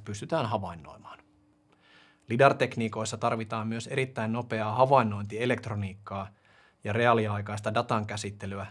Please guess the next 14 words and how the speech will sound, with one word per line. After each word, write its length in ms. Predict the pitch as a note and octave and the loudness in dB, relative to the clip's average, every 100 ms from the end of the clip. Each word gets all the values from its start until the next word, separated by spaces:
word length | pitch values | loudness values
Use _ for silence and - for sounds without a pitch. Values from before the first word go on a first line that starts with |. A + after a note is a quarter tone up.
| - | -10
sillä 220 | A#2 A2+ | -6 -4
tuotetun 500 | A2+ D3+ C#3+ A2+ G#2+ | 2 4 4 2 0
datan 340 | B2 C3+ G#2+ | 2 2 0
määrä 380 | F#2+ G2+ G2 F2+ | 0 -2 -2 -4
on 140 | F2+ - | -8 -8
huima – 460 | A2+ G2+ F2 - _ _ _ _ - | -6 -6 -8 -16 _ _ _ _ -8
jopa 220 | A2 A#2 | 2 4
useita 400 | A#2+ - A#2 G#2 | 4 4 0 0
gigatavuja 720 | - C#3 A#2+ G2+ F#2+ F2+ F#2 | -4 -2 -2 -4 -6 -10 -10
sekunnissa. 640 | F#2 G2 - E2+ - - - _ _ _ _ _ - - - - _ _ | -10 -10 -12 -14 -12 -12 -14 _ _ _ _ _ -20 -20 -20 -20 _ _
Tähän 240 | A2 C3+ C#3 | 2 4 6
mennessä 320 | C3 B2 A#2+ | 4 4 4
olemme 240 | A#2+ B2 | 4 2
pystyneet 600 | A#2+ D3+ D3+ C3 B2 - | 0 -4 -2 -4 -4 -6